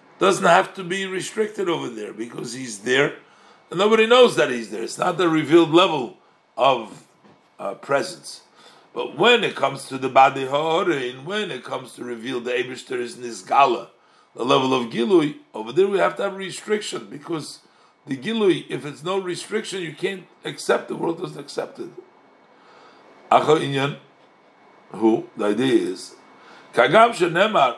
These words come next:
although we say, "Es hashamayim v'es ha'aretz ani molei," that I fill the world, im kol zeh einay meir bohem b'chinas gilui.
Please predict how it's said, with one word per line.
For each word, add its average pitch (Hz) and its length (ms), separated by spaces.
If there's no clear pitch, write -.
although 226 580
we 120 160
say, 135 360
"Es 127 220
hashamayim 127 460
v'es 131 220
ha'aretz 127 440
ani 123 200
molei," 127 640
that 160 140
I 165 80
fill 156 220
the 202 120
world, 131 440
im 208 160
kol 196 200
zeh 208 400
einay 202 420
meir 190 280
bohem 165 580
b'chinas 117 720
gilui. 131 360